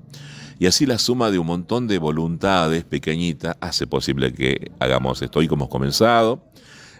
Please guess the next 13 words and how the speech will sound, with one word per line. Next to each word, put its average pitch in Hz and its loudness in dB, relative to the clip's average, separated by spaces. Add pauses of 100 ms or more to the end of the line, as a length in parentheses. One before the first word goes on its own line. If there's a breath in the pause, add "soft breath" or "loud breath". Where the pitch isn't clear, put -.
(100)
eh, 69 -6
ya 73 2
está 73 2
un 80 2
poquito 73 0
distinta 80 0
porque 65 -4
está 67 -4
toda 71 2
enchastrada, 62 0
pero 65 -2
no 64 -6
obstante, 69 -2